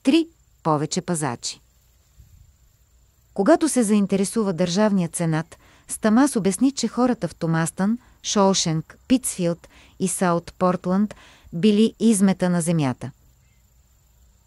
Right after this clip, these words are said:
Времената бяха трудни и според Бога и Сони Джизъс идваха още по-трудни времена. И ако има гъгрици в хляба,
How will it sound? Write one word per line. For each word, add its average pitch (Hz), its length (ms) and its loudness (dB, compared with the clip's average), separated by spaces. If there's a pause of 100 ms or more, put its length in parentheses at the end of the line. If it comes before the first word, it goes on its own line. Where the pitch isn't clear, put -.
(380)
Времената 233 500 4
бяха 190 280 -2
трудни 180 500 -2 (180)
и 190 60 -2
според 170 420 -4
Бога 156 320 0 (380)
и 208 80 0
Сони 208 380 2
Джизъс 220 560 2
идваха 202 480 0 (100)
още 208 300 -2
по-трудни 175 500 -2
времена. 151 460 -2 (1700)
И 170 120 2
ако 170 220 0
има 220 240 6
гъгрици 208 460 2
в - 60 -8
хляба, 151 440 0